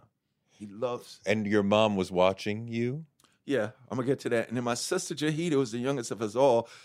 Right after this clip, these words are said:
Speaker 1: she has all my O C D traits. When I went to rehab and when I went to therapy, I found out that I'm very O C D. I, I have suppressed emotions. I hate the heat. Like, see, I'm sweating. My sister, we hate, I hate this time of year. She has all of that. All of the labels, like, if this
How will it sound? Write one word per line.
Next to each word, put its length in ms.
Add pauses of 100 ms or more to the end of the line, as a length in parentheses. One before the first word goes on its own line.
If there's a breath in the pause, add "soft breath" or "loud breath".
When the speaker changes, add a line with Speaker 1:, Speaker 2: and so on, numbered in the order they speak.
Speaker 1:
she 220
has 240
all 120
my 140
O 220
C 260
D 220
traits. 640
When 140
I 80
went 360
to 60
rehab 500
and 140
when 120
I 20
went 180
to 60
therapy, 500
I 40
found 260
out 120
that 100
I'm 100
very 320
O 140
C 220
D. 380 (380 loud breath)
I, 200
I 80
have 200
suppressed 580
emotions. 720 (300 loud breath)
I 140 (180)
hate 320
the 80
heat. 340 (220)
Like, 160 (140)
see, 200
I'm 80
sweating. 440
My 40
sister, 380 (100)
we 240
hate, 220
I 80 (140)
hate 260
this 200
time 280
of 60
year. 240 (600)
She 180
has 220
all 180
of 100
that. 160
All 260
of 80
the 220
labels, 500
like, 180
if 160
this 220